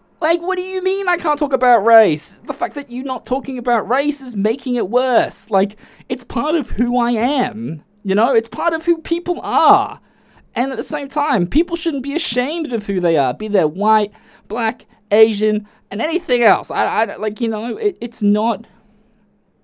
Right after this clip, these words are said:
it's this weird, we're doing this weird commodification of, like, you know, even, like, white people, I swear to God, white people are, like,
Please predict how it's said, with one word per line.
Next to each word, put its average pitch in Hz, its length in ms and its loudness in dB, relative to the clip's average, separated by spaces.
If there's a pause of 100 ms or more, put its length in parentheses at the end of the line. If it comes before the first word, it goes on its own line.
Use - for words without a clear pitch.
(120)
it's - 140 -4
this 254 180 -10
weird, 214 680 0 (220)
we're 202 80 -2
doing 262 140 -4
this 247 140 -4
weird 226 560 -4
commodification 196 1000 -2 (420)
of, 175 200 4
like, 165 420 0
you 185 80 -2
know, 175 260 2
even, 220 360 -2 (120)
like, - 220 -8 (160)
white 214 340 -4
people, - 320 -6
I - 40 -16
swear 233 200 -2
to 196 80 2
God, 175 320 -2 (140)
white 214 240 -2
people 269 260 -4
are, 226 40 4
like, 175 240 0